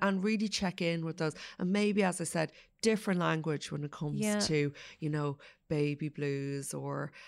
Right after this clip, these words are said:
Speaker 1: uh, you know, the sort of the, the whole kind of, y-, y-, you know, mum shaming, mum guilt,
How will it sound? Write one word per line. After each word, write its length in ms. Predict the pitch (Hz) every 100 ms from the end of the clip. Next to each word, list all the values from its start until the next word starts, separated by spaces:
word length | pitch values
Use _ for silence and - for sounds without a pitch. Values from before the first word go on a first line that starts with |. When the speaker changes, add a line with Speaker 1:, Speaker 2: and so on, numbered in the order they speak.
| - _
Speaker 1:
uh, 360 | 165 160 156 151
you 220 | 143 156 151
know, 200 | 139 135
the 80 | -
sort 180 | - 139
of 140 | 143 -
the, 300 | 135 123 -
the 120 | 170
whole 420 | 143 185 190 190
kind 260 | 185 170 151
of, 180 | 143 - - - - - _ _ _ - -
y-, 80 | - -
y-, 340 | - - 113 -
you 100 | 175
know, 240 | 156 151 147
mum 320 | 147 151 147
shaming, 540 | - 156 147 147 143
mum 280 | 143 139 143
guilt, 580 | - 156 147 143 139 -